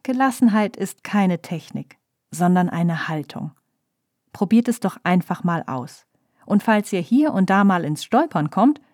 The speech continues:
dann schaut genau für solche Fälle mal an das Ende von Kapitel vier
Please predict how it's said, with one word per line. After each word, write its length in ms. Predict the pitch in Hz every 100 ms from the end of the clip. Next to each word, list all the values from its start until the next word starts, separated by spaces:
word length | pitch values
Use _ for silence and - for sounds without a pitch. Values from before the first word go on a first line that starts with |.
| _ _ _ _
dann 200 | 262 294
schaut 420 | - 196 208 -
genau 360 | 170 165 196 285
für 220 | - 165
solche 420 | 151 208 359 311
Fälle 340 | - 233 247
mal 240 | 240 196 180
an 160 | 180
das 200 | 170 170
Ende 400 | - 208 247 254
von 260 | 247 180 175
Kapitel 540 | - 165 - 202 208
vier 480 | 190 - 170 180 202